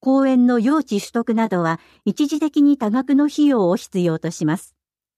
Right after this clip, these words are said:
これらの施設は区民の皆さんが長期にわたって利用するものです。そこで財政負担の年度間調整を図り、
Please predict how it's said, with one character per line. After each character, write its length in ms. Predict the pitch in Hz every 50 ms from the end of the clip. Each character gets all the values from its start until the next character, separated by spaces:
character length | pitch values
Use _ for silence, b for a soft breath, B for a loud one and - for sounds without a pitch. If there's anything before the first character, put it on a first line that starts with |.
| _ _ _ _ _ _ _ _ _ _ _ _ _
こ 80 | 233
れ 120 | 247 277 285
ら 120 | 269 247
の 120 | 202 202 214
施 100 | - -
設 260 | - 214 - - 190
は 180 | 180 175 170 b b b b b -
区 100 | 285 269
民 220 | 269 262 247 220
の 120 | 208 202
皆 200 | 185 190 202 220
さ 200 | 269 - 214 208
ん 80 | 190 180
が 100 | 185 196
長 240 | - - 302 330 330
期 140 | 330 277 240
に 140 | 220 208
わ 120 | 196 196 208
た 120 | - 220
っ 40 | 220
て 260 | - _ - 220 214
利 140 | 185 196 196
用 180 | 208 202 208 233
す 140 | - 214
る 140 | 180 196 185
も 100 | 180 180
の 140 | 180 180 175
で 120 | - 170
す。 160 | 202 - _ _ _ _ _ _ _ _ _ _ _ _ _ _ -
そ 160 | - 240 233
こ 100 | - 240
で 180 | 220 247 240 B B B B B B
財 220 | 180 196 233 254 277
政 280 | - - 285 277 269
負 80 | 262 -
担 240 | - 226 220 196 180
の 140 | 175 170
年 240 | 170 190 240 269 269
度 120 | 254 269 262
間 220 | - 254 240 233
調 220 | - - 240 226
整 260 | 233 - 185 170 160 151
を 120 | 151 160
図 280 | 175 185 175 - 180 175
り、 200 | 165 165 160